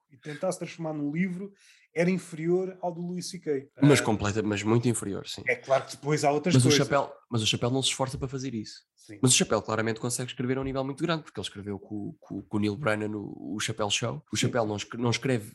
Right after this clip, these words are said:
Speaker 2: esse estilo de stand-up também, porque não é aquilo que ele gosta de fazer claramente.
Speaker 1: Sim, pois,
Speaker 2: Ele gosta de
Speaker 1: é.
Speaker 2: estar ali a sentir o público.
Speaker 1: Depois, se comparar, por exemplo, a um Woody Allen, a nível de escrita de humor, ele está num patamar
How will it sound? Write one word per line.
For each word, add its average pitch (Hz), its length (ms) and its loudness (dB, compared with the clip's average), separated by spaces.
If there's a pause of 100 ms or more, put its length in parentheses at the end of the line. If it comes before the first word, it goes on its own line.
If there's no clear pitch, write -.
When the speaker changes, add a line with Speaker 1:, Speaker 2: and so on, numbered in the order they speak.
(160)
Speaker 2:
esse - 300 -4
estilo - 420 0
de - 80 -6
stand-up 101 380 -2
também, 113 240 -4
porque - 180 -6
não 127 40 2
é - 20 2
aquilo 123 160 -4
que 139 80 -2
ele 143 80 0
gosta 131 200 -4
de - 60 -12
fazer 143 220 -8
claramente. 156 380 2
Speaker 1:
Sim, - 40 -6
pois, 285 100 2
Speaker 2:
Ele - 40 2
gosta - 140 -6
de 104 40 -8
Speaker 1:
é. - 20 -8
Speaker 2:
estar 110 180 -4
ali 117 140 2
a 117 40 4
sentir 127 300 2
o 131 60 0
público. 127 460 -6
Speaker 1:
Depois, - 360 4
se - 60 -8
comparar, 180 440 4
por 175 80 -2
exemplo, 170 360 0
a 165 40 2
um 170 60 2
Woody 170 240 -2
Allen, 113 380 -2 (100)
a 120 60 2
nível 156 240 6
de 156 60 0
escrita 160 300 0
de 156 60 -2
humor, 175 260 2
ele 123 160 -10
está 160 180 0
num 165 100 2
patamar 185 640 -6